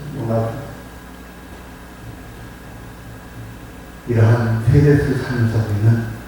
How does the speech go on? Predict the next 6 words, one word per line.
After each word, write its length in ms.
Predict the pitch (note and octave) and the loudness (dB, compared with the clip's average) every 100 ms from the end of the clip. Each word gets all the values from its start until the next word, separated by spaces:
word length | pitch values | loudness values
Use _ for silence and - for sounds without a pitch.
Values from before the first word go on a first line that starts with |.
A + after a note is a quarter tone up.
| - - - - - - - - - - - B2+ | -16 -16 -16 -16 -16 -16 -18 -18 -18 -18 -8 2
오직, 800 | A2+ C#3+ F3+ - - - - - - - - - - - - - - - - - - - | 6 8 8 6 4 2 -4 -12 -16 -20 -20 -20 -20 -20 -20 -20 -20 -20 -20 -20 -20 -10
오직 360 | G2+ A2 G#2 - - - | -6 -4 -6 -8 -14 -12
주님의 720 | - C3 B2+ D3 D3+ - - - - - - - - - - - - - - - | 0 6 8 8 4 0 -8 -14 -20 -20 -20 -20 -20 -20 -18 -18 -20 -20 -20 -12
말씀과 720 | G2+ F#2+ F#2 G#2 G2+ - F2 - - - - - - - - - - - - | -8 -6 -4 -6 -6 -6 -8 -12 -16 -16 -18 -18 -18 -18 -18 -18 -18 -16 -14
그 160 | - A#2+ | -6 -2
인도하심에 640 | A2 A2+ A2 - - | 2 4 4 2 -4